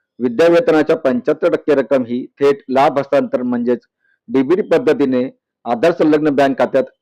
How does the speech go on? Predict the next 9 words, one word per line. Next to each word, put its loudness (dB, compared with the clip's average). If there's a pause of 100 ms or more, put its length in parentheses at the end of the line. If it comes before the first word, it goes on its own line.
जमा 0
केली -2
जाते. -4 (2000)
बँक 0
खाते 2
आणि -2
आधार 0
संलग्न 2
मोबाईल 0